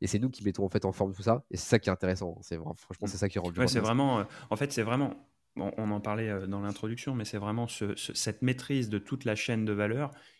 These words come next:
Speaker 2: qui vous permet, vous, en fait, à chaque grande étape, euh, de, d'apporter aussi bien de la valeur, euh, pour, euh, le client que pour, euh, bah, pour, euh, pour votre boîte, euh, finalement, parce que, euh,
Speaker 1: Ouais.
Speaker 2: vous, comme vous gérez tout,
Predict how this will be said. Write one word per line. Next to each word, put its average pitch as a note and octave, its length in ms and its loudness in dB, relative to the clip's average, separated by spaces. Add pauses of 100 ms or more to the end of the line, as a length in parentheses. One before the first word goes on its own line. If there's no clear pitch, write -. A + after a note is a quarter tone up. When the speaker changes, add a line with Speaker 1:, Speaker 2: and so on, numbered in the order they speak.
Speaker 2:
qui - 120 -2
vous A2+ 120 0
permet, B2 300 4
vous, B2 340 -2
en G#2+ 80 -8
fait, A2+ 240 0
à F#2+ 60 -2
chaque C#3 340 0
grande A2+ 300 0
étape, A#2 380 -4 (400)
euh, F#2 500 -2
de, G2+ 260 -4
d'apporter B2+ 720 0
aussi B2 220 0
bien A#2+ 160 2
de A2+ 60 0
la G#2+ 100 2
valeur, A2 520 2
euh, F#2 220 0
pour, G2 320 0
euh, F#2 180 -2
le G2 160 -2
client G#2+ 260 -4
que F2 160 -10
pour, F2 320 -8
euh, E2 140 -10
bah, D#2 180 -10
pour, - 240 -8
euh, C#2+ 80 -8
pour - 160 -12
votre F#2 140 -8
boîte, D3+ 300 -2 (440)
euh, F#2 240 0
finalement, A2+ 400 0
parce G2 160 -8
que, G2+ 220 -4 (420)
euh, F#2+ 300 -2 (260)
Speaker 1:
Ouais. - 140 -10
Speaker 2:
vous, B2 240 -2
comme E3+ 280 4
vous D3 120 4
gérez B2+ 280 2
tout, B2 280 -4